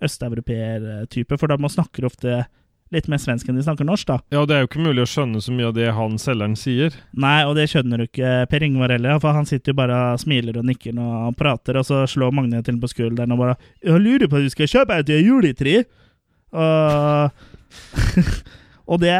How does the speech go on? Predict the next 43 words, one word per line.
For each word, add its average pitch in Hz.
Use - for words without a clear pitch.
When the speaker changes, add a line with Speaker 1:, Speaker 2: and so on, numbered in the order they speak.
Speaker 1:
det 226
skal 135
han 233
da, 302
for 254
det 220
er 190
jo 170
derfor 147
de -
er, 117
er 120
her. 277
Speaker 2:
Ja. 123
Speaker 1:
Og 190
så 180
sier 143
de, 127
de 143
skal 196
ha 156
en 185
julegran 131
da. 120
Speaker 2:
Ja. 131
Speaker 1:
Og 151
Per 170
Ingvar, 156
han 139
tar 131
bare 123
fram 123
lommeboka 117
si -
og 127
bare 123
tar 123
ut -
en 123
svær 127
seddelbunke 123
og 147
bare 131